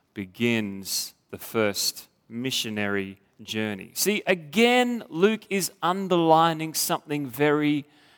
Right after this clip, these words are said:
clearly. The Holy Spirit has spoken, but Luke wants there to be no doubt in anyone's mind that this, in fact, was the leading and it was the sending of who?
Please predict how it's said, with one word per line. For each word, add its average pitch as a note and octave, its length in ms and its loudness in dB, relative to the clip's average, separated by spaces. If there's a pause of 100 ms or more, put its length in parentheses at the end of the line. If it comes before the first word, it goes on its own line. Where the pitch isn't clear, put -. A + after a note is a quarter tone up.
(140)
clearly. B2+ 440 4
The F#2 120 -8
Holy G3+ 320 10
Spirit F#3 480 4
has C#3+ 400 4 (240)
spoken, D#3+ 680 4
but D3 200 10
Luke G3 280 4
wants F#3 280 4
there E3+ 180 8
to E3+ 60 2
be D#3 340 6 (1200)
no D3+ 380 12
doubt D#3 580 6 (360)
in B2 160 -4 (160)
anyone's C#3+ 760 6
mind A#2 460 6
that A2+ 220 0
this, C#3 260 0
in A#2 120 -8
fact, - 400 0
was B2+ 280 2
the A#2 140 4
leading F#3 960 4
and B2+ 140 4
it - 80 -4
was C3+ 200 0
the C3 140 -6
sending F3+ 800 4
of D3+ 100 4
who? G3 280 10